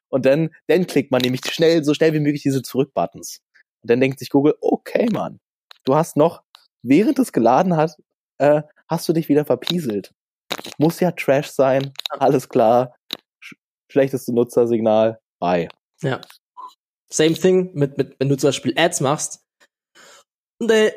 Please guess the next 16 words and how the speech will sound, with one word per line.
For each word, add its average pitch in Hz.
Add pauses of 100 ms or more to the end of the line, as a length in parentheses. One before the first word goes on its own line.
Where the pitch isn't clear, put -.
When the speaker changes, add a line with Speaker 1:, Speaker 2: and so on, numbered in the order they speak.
Speaker 2:
also, 165
das -
ist 185
ja 196
auch 254
sowas, 160
weißt, 220
Leute, 208
die 180
Facebook-Ads -
dann 151
sagen, 170
boah, 151
ist -
voll 156 (120)
cool, 254